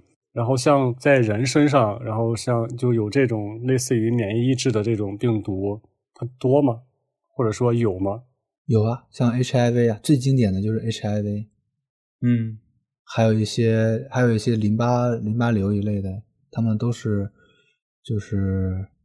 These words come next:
Speaker 2: 呃，淋-，淋巴瘤肯定是算是另外一种癌症了，就是如果病毒的话就是H I V，然后肝炎类的其实也有，
Speaker 3: 对。
Speaker 2: 他们都会逃-，逃逸病毒，不是，病-，病毒逃逸免疫。
Speaker 3: 嗯。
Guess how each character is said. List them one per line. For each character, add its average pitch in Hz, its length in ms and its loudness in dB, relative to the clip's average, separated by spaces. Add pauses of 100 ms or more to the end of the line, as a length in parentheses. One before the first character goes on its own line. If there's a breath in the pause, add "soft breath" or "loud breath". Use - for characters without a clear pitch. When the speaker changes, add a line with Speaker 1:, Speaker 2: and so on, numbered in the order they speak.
(100)
Speaker 2:
呃， 113 140 2
淋-， 120 200 0
淋 131 100 4
巴 135 100 4
瘤 123 160 2
肯 117 140 -2
定 107 100 0
是 120 80 -2
算 123 160 0
是 120 60 0
另 131 120 -2
外 127 140 0
一 117 40 -2
种 101 120 -4
癌 95 180 -6
症 117 200 -2
了， 101 240 -6
就 113 100 -4
是 107 380 0
如 120 100 -2
果 120 100 0
病 135 160 2
毒 107 120 0
的 113 60 0
话 117 120 0
就 107 100 -2
是 107 100 -2
H 107 180 -6
I 104 180 -2
V， 107 320 -2 (580)
然 104 140 -2
后 104 680 0 (440)
肝 127 160 4
炎 104 180 2
类 120 140 2
的 95 120 -2
其 104 200 -8
实 104 100 -2
也 101 140 -2
有， 101 200 -4 (200)
Speaker 3:
对。 123 120 4
Speaker 2:
他 110 40 6
们 107 80 2
都 117 100 0
会 107 180 2 (120)
逃-， - 180 -12 (880 soft breath)
逃 - 180 -2
逸 110 100 4
病 107 200 0
毒， 98 360 -6
不 117 120 0
是， 113 160 0
病-， 120 260 2 (140)
病 120 140 2
毒 110 80 2
逃 110 180 -2
逸 113 80 2
免 101 240 0
疫。 104 180 -4
Speaker 3:
嗯。 120 380 -2